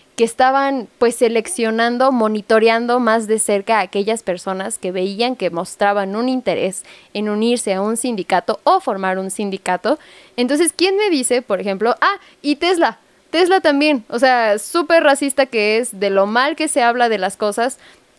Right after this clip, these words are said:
Ahorita surgió una noticia de que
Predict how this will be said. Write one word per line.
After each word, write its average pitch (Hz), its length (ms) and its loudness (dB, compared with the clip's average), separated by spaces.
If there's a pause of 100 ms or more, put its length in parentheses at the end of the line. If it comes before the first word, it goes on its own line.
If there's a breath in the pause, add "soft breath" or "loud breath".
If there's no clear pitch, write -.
(400)
Ahorita 226 400 2
surgió 220 340 0
una 254 160 0
noticia 240 480 0
de 208 120 -2
que 185 640 -4